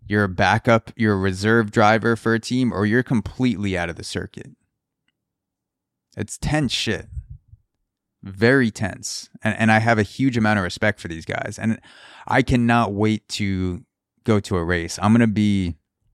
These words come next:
um, there's a chance I'm in South America later this year. And there's actually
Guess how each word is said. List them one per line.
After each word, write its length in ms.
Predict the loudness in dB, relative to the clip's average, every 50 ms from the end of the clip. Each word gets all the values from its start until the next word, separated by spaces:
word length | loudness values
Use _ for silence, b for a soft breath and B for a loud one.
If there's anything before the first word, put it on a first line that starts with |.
| _ _ _ _ _ _ -14 -14 _ _
um, 240 | -2 0 0 2 4
there's 180 | 4 4 4 4
a 60 | 2
chance 480 | -2 0 0 2 2 2 0 -2 -4 -2
I'm 200 | 2 4 6 6
in 380 | 6 6 4 4 2 0 -2 -4 b b b b b b b b b
South 320 | 0 2 4 4 4 2
America 840 | 0 0 2 2 2 2 0 0 2 2 2 2 2 0 -2 -6 -10 _ _ _ _ _ _ _ _ _ _ _ _ _ _ _ _ _ _ _ _ _ -6 0
later 360 | 2 4 4 6 6 4 4
this 220 | 2 0 -2 -4
year. 400 | -6 -4 -4 -4 -6 -10 -14 -20 _ _ _ _ _
And 460 | 0 0 2 2 0 0 -2 -2 -2
there's 260 | 0 0 0 0 0 0
actually 760 | 2 2 2 2 0 -2 -6 -4 -2 -2 -2 0 -2 -2